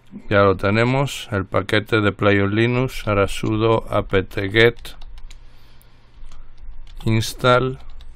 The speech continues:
P siete zip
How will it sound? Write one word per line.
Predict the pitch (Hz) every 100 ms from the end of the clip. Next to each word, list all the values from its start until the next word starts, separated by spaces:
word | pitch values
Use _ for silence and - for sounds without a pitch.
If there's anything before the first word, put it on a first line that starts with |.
| - - - - - - - - - - - - - - - - - - -
P | 113 113
siete | 110 - - 113 113 107 - 113 110
zip | - - 120 113